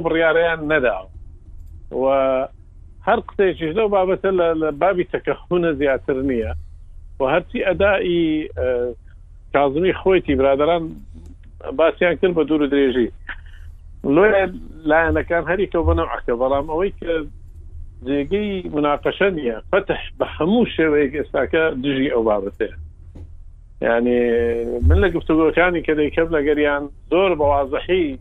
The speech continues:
ڕەئی دەدەن کە بە هیچ شێوەیەک ئەوان قبوڵیان نابی. کەواتە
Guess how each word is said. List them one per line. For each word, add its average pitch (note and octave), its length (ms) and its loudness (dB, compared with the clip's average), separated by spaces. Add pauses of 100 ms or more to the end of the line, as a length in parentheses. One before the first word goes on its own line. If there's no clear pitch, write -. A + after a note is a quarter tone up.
(300)
ڕەئی C3+ 420 -2
دەدەن B2 260 -2 (100)
کە A#2 100 -2 (120)
بە A#2 120 -4
هیچ D3+ 160 -12
شێوەیەک E3+ 280 0
ئەوان C#3+ 240 2
قبوڵیان B2+ 480 2
نابی. F#2+ 260 -4 (600)
کەواتە D3 300 4